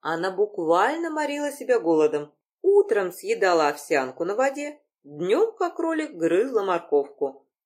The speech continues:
а вечером заклеивала себе рот скотчем,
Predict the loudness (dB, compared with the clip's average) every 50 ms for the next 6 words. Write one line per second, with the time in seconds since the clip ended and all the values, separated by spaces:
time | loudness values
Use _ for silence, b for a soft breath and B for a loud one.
0 | _ -6 -4 -2 -2 -4 -6 -6 -6 -4 -2 -2 -2 -4 -4 -8 -8 -6 -8 -10
1 | -10 _ _ _ _ _ -14 -12 -6 -4 -4 -4 -4 -6 -8 -6 -4 -2 -2 -4
2 | -4 -4 -4 -4 -4 -4 -4 -2 -2 -2 -2 -4 -6 -8 -14 -20 _ -10 -8 -6
3 | -6 -6 -8 -12 -16 -16 -16 -18